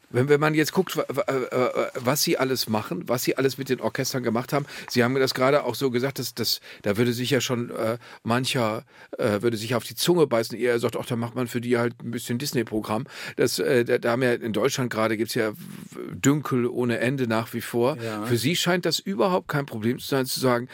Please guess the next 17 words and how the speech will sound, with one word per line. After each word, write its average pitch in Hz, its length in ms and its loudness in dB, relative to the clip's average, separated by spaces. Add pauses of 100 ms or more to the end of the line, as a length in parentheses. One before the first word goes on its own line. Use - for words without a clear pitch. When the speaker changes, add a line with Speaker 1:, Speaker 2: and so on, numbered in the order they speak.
(180)
Speaker 1:
Leute, 117 300 2
ich, - 220 -4 (280)
natürlich, 147 540 0
äh, 117 240 2
mache 123 220 -2
ich 127 120 -6
euch 120 100 -6
die 123 120 -4
Neunte 120 300 -2
von 117 220 -4
Beethoven, 139 500 -4
wenn 147 140 0
ihr 147 160 -2
wollt, 151 260 0 (440)
aber 101 540 2 (120)
wenn 117 280 0
wir 110 180 2